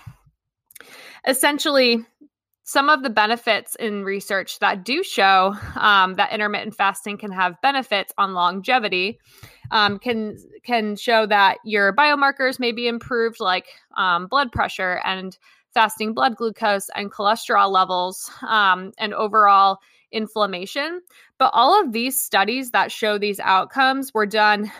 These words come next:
mostly on overweight, non-athletic, um, men for the most part. And many of the studies were not long-term studies. They were only, you know,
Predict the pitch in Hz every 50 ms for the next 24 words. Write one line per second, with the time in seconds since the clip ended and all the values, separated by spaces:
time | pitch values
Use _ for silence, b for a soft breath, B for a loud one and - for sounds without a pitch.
0 | B 226 226 240 247 254 - - 320 320 320 - - - 214 214 208 208 - -
1 | 262 262 254 277 262 240 226 226 220 214 214 - - _ _ _ _ _ _ -
2 | 220 214 214 220 233 233 - 214 214 - - 196 185 202 196 202 196 196 - -
3 | - - - _ - - 220 202 190 185 180 180 180 - - 202 190 180 175 180
4 | 214 269 285 262 - - - 254 247 262 254 262 262 269 - - - 277 269 277
5 | 277 - _ b b b b b b b b 240 233 226 214 220 240 262 294 262
6 | 247 294 - - - 214 208 208 220 220 208 202 214 214 208 202 196 190 190 185
7 | - 196 190 185 185 185 190 - - 196 185 180 180 - - - 190 180 175 -
8 | 196 202 - - 190 190 196 190 185 - 208 202 208 208 208 208 208 202 208 233
9 | - 214 202 196 185 185 185 180 -